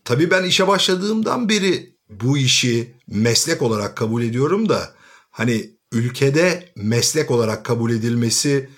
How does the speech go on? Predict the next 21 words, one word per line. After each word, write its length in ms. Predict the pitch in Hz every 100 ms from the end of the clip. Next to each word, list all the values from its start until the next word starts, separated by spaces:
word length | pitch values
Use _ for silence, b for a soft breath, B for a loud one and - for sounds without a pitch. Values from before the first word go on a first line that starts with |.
| B 98
ne 320 | 107 156 185
ölçüde 800 | 135 123 110 - 110 151 220 - b b b b
onu 240 | 170 170
belki 260 | 165 156 165
biraz 200 | 160 156
sonra 260 | 156 170
konuşuruz. 720 | 180 147 139 147 98 - - _ B B B B B
Neden 520 | 104 104 135 196 302
bu 100 | 269
meslek? 420 | 135 113 - 160 160
Çünkü 560 | - 147 180 170 - - _
bir 200 | 131 151
kere 420 | 190 175 170 - -
benim 600 | 104 120 147 156 156 - _ _
hani 200 | 113 113
sporun 500 | - - 139 156 160
sesi 340 | - 117 151
olmak 420 | 143 98 90 -
veya 380 | 104 104 110 113
spor 500 | - - 147 180 147
anonsörü 720 | 120 113 113 - 117 113 104